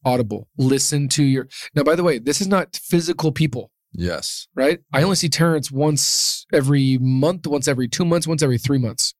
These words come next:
Speaker 2: Yep.
Speaker 1: It's not a daily or weekly occurrence.
Speaker 2: Mm-hmm.
Speaker 1: Um, or, but go to growth cons, go to those type of conferences. Guess what? You're getting around those people. You're paying to play to get into those groups. And so by doing those, then you find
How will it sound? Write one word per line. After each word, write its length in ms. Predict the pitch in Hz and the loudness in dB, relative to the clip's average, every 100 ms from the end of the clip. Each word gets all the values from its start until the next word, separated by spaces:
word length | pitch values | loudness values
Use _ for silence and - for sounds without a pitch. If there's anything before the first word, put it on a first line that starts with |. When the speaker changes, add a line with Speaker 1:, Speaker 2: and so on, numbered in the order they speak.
| - | -8
Speaker 2:
Yep. 200 | 101 85 - - _ | -6 -6 -8 -20 _
Speaker 1:
It's 120 | - 135 | -4 0
not 100 | 147 | 2
a 60 | |
daily 300 | 139 147 147 | 2 2 2
or 60 | 131 | 2
weekly 320 | 139 135 127 | 0 2 0
occurrence. 500 | 117 135 107 - - - | 0 -2 -4 -6 -8 -8
Speaker 2:
Mm-hmm. 460 | 107 92 95 - 139 | -8 -8 -10 -6 -2
Speaker 1:
Um, 380 | 127 120 110 - _ _ | 0 0 -4 -10 _ _
or, 340 | 151 139 135 156 | 0 2 0 0
but 300 | 131 123 - | 0 -2 -2
go 160 | 123 127 | -2 0
to 80 | 123 | 0
growth 280 | 123 123 117 | 0 -2 -4
cons, 440 | 92 113 - - 147 | -14 -14 -14 -6 0
go 160 | 135 | 0
to 200 | 131 127 | 2 0
those 260 | 123 135 131 | 2 2 2
type 120 | 131 | 0
of 100 | 120 | -2
conferences. 680 | - 123 156 143 160 185 180 _ - | -2 -2 -2 0 0 0 -2 _ -4
Guess 180 | 139 - | -2 0
what? 180 | 127 - _ _ _ _ | -2 -4 _ _ _ _
You're 120 | 123 | -4
getting 240 | 120 117 113 | -2 0 2
around 240 | 113 113 | 2 2
those 140 | 110 | 0
people. 320 | - 117 - - | -2 -6 -8 -4
You're 120 | 131 | -2
paying 240 | - 123 120 | 0 0 0
to 80 | |
play 180 | 113 127 | 2 0
to 100 | 120 | 0
get 220 | 117 135 | 0 0
into 160 | 117 117 | 2 4
those 220 | 117 113 | 2 0
groups. 440 | 110 117 - - - _ _ _ - - - - _ 135 | 0 0 -2 -6 -8 _ _ _ -20 -20 -20 -20 _ -6
And 480 | 123 117 110 98 | -2 -2 -4 -4
so 340 | - 127 120 196 | 0 2 2 0
by 360 | 127 156 131 120 | -2 2 2 2
doing 360 | 127 160 147 | 0 0 0
those, 280 | 123 113 - | -2 -2 -2
then 240 | 147 139 156 | 0 0 2
you 180 | 131 117 | 0 0
find 360 | - 120 117 | 0 0 -2